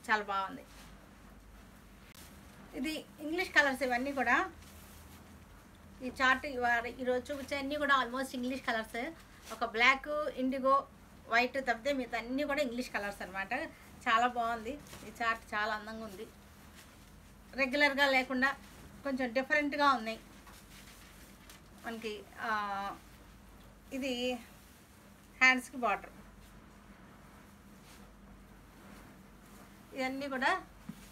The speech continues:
flowers, తామర పూలు అన్నమాట, పద్మాలు, lotus.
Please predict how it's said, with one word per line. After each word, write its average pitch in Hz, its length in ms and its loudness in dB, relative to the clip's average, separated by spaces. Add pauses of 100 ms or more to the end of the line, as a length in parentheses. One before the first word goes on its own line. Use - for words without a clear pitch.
(960)
flowers, 233 480 0
తామర 240 220 4
పూలు 220 240 -6
అన్నమాట, 202 480 -2
పద్మాలు, 214 480 -2 (420)
lotus. 220 420 -4